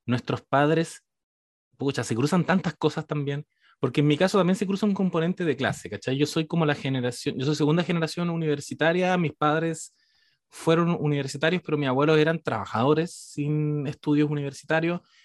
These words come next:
En mi familia, mi padre le tocó ser la persona que entró a estudiar, a mi papá y a mi mamá, y a mi mamá, entrar a estudiar algo cien por ciento útil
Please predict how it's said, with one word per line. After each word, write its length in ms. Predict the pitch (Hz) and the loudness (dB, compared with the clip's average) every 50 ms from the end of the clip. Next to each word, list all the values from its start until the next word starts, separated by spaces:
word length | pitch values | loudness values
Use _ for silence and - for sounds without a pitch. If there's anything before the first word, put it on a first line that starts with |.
| _ _ _ _ - | _ _ _ _ -6
En 240 | 139 139 131 131 | -4 -2 0 0
mi 480 | 131 127 131 131 127 123 123 123 120 117 | 2 2 2 2 2 2 2 2 0 0
familia, 880 | 117 - 127 135 143 143 143 143 139 139 135 135 131 131 127 123 123 120 120 117 107 - _ _ _ _ _ _ _ _ _ _ _ _ _ _ _ _ _ _ _ _ _ _ _ - | 0 -2 0 0 0 2 2 2 2 2 2 2 2 0 0 -2 -2 -4 -6 -8 -10 -12 _ _ _ _ _ _ _ _ _ _ _ _ _ _ _ _ _ _ _ _ _ _ _ -8
mi 140 | 151 - | -4 -2
padre 240 | - 131 139 139 143 | 0 2 2 2 0
le 80 | 131 117 | -2 -2
tocó 200 | 127 113 131 127 | -4 -4 -4 -4
ser 200 | - - 139 135 | -2 -2 0 0
la 100 | 139 131 | 0 0
persona 400 | 123 110 - - 131 123 131 123 | 0 -2 -4 -4 -4 -2 -2 -2
que 260 | 120 123 117 110 - - _ _ _ _ _ _ _ _ _ _ _ _ _ _ _ | -2 -2 -2 -2 -2 -6 _ _ _ _ _ _ _ _ _ _ _ _ _ _ _
entró 480 | - 107 104 104 104 - - - 131 151 | 0 2 2 2 2 2 2 2 4 4
a 40 | 160 | 2
estudiar, 600 | 143 - - - 139 127 117 127 131 120 - - | 2 -4 -4 -2 0 0 2 4 4 4 2 0
a 80 | 101 | -2
mi 160 | 98 101 101 90 | -4 -4 -6 -6
papá 260 | 95 95 113 123 147 | -4 -2 -2 0 0
y 40 | 165 | 0
a 80 | 160 | 0
mi 40 | 143 | 0
mamá, 120 | 127 - - | 0 -2 -4
y 220 | 117 101 101 110 110 | -6 -6 -2 -2 0
a 40 | |
mi 120 | 110 110 117 | 0 2 2
mamá, 360 | 135 156 135 113 120 120 120 | 2 2 2 2 2 2 2
entrar 400 | 123 113 107 - - - 127 139 160 | 0 0 -2 -2 -2 0 0 0 0
a 20 | |
estudiar 400 | 151 - - 135 123 131 147 147 - | -2 -2 -2 0 2 2 2 2 2
algo 280 | 131 135 143 143 143 131 | 0 0 0 0 -2 -4
cien 340 | - - 143 147 156 175 | -4 -2 0 0 0 0
por 200 | 165 - 165 160 | 0 -2 -4 -4
ciento 360 | - - 156 151 156 - - 135 | -4 -6 -6 -6 -4 -2 0 2
útil 520 | 120 123 143 151 - 202 220 311 311 | 2 2 2 2 2 0 -2 -4 -6